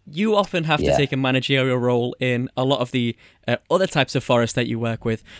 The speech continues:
Speaker 1: What is it that needs managing there? Like, what, what would happen to these forests if
Speaker 2: Oh,
Speaker 1: you let them
Speaker 2: yeah.
Speaker 1: just do what they do, let them grow, and then just chop 'em down?
Speaker 2: This is an important part of the podcast 'cause I've gotta basically justify my, uh, pay grade here, you know?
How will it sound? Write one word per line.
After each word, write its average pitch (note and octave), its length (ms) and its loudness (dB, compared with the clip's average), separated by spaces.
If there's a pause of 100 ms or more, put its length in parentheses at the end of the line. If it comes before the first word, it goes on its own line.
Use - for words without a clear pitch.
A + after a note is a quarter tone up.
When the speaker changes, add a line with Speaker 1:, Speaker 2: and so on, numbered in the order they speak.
(160)
Speaker 1:
What F3 240 2
is G#3 140 0
it G3+ 80 -4
that D#3+ 160 2
needs D3+ 420 2
managing C#3+ 440 0
there? A#2+ 180 0
Like, A#2 180 -4
what, C#3+ 220 -2
what D3+ 200 2 (140)
would D3 160 -2
happen C#3+ 320 0
to C3+ 100 -10
these B2+ 160 0
forests B2+ 340 2
if G2+ 80 2
Speaker 2:
Oh, F#2 60 0
Speaker 1:
you A#2+ 120 0
let B2+ 160 2
them F2+ 180 4
Speaker 2:
yeah. E2 60 2
Speaker 1:
just - 260 -2
do C3 140 2
what C3 160 0
they C3 160 2 (120)
do, B2 220 2
let B2+ 160 -2
them B2+ 140 0
grow, A#2+ 300 2
and A#2+ 100 0
then A#2 80 0
just - 180 -8
chop - 200 0
'em A#2+ 120 0
down? B2 240 -2 (760)
Speaker 2:
This E3+ 120 0
is - 60 -4
an F3 100 4
important C#3+ 320 2
part A#2 160 4
of G2 60 -10
the - 40 -4
podcast A2 380 0
'cause G#2 140 0
I've B2+ 160 4
gotta A2+ 140 2
basically A2+ 260 0
justify F#2 640 0
my, F2 280 0
uh, F2 140 2
pay G2 220 2
grade E2+ 280 0
here, E2+ 140 -4
you F2 120 -2
know? F2+ 100 -4